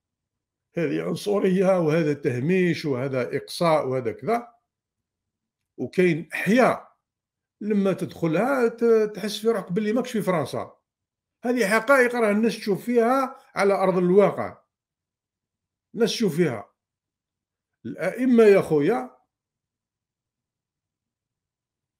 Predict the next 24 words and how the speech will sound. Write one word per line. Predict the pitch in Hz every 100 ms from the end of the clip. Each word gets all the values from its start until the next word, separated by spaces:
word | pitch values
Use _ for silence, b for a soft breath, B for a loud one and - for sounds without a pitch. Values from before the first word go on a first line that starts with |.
| _
لازم | - 185 180
الإنسان | 165 156 143 226
يتكلم | 180 - 240 196
على | 196 175
هذه | 175 160
المسائل. | 160 151 156 123 110 - _ _ _ _ _ _ _ _ _ _ _ _ _ _ _ _ _ _
ماشي | 151 254 240
على | 214
جال | 175 196
باش | 165 185 175
هو | 190 190
قال | 160 180 170
مثلًا | 170 165 151
تربح | 175 147 135
انت | 156 156 175 147 120
وجه | 190 151 147
نتاع | 139 139 120
السلطات | 131 131 120 - 170 156 156 139
الفرنسية، | 123 139 127 - 180 240 233 - _
تصير | - 190
انت | 170 208
تجلد | 202 180 170 147
في | 143
خاوتك. | 151 160 131 - -